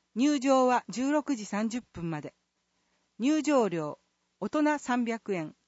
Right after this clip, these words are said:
高校生、大学生二百円、中学生以下無料。交通、地下鉄御堂筋線長井駅より徒歩約八百メートル。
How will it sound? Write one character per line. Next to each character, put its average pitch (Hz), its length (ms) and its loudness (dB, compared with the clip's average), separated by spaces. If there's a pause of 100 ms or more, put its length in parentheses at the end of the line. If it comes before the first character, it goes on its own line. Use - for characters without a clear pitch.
(340)
高 302 220 2
校 302 240 2
生、 185 240 -2
大 196 220 -2
学 202 200 -6
生 151 300 -10 (340)
二 190 160 0
百 226 320 0
円、 143 220 -6 (560)
中 302 240 0
学 302 220 0
生 254 260 -2
以 247 80 -6
下 - 320 -6
無 180 160 -2
料。 170 320 -4 (880)
交 262 180 4
通、 214 420 -4 (760)
地 - 100 -14
下 277 160 0
鉄 262 400 -4
御 220 140 0
堂 294 220 2
筋 254 300 -8
線 240 300 -4 (180)
長 226 300 2
井 311 160 4
駅 208 240 -2
よ 185 100 0
り 160 160 -8 (400)
徒 302 120 2
歩 202 180 -2
約 240 260 -4
八 175 180 -4 (120)
百 254 240 -4
メ 240 160 0
ー 208 40 -6
ト 170 140 -8
ル。 151 140 -12